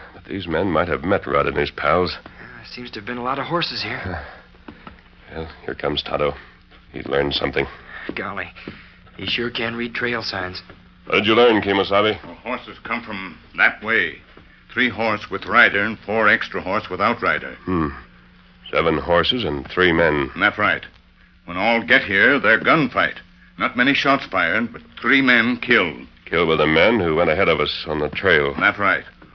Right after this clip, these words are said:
Speaker 3: All three fellas shot. Then killers take all horses and go that way.
Speaker 2: North? The same way we're going.
Speaker 3: Ah.
Speaker 1: You, uh, you say there were four extra horses?
Speaker 3: Ah,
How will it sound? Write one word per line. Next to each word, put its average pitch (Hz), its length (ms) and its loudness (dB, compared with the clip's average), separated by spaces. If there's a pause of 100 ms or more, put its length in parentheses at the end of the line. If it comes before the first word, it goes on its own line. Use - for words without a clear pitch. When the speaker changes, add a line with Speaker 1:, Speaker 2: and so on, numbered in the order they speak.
(140)
Speaker 3:
All 110 220 -2
three 117 300 -2
fellas 110 260 -2
shot. 107 380 0 (400)
Then 117 180 -2
killers 117 420 2
take 113 200 0
all 117 200 4
horses 123 540 0 (320)
and 101 160 -8
go 123 480 2 (240)
that 113 260 0
way. 113 460 0 (300)
Speaker 2:
North? 117 420 -6 (560)
The 160 60 -10
same 127 260 -6
way 170 140 0
we're 214 160 0
going. 117 360 -6
Speaker 3:
Ah. 104 460 2 (400)
Speaker 1:
You, 98 320 4
uh, 98 300 6 (320)
you 67 100 -8
say 113 260 2
there 104 160 4
were 82 220 4 (140)
four 117 200 6
extra 110 320 0
horses? 123 520 0
Speaker 3:
Ah, 92 420 0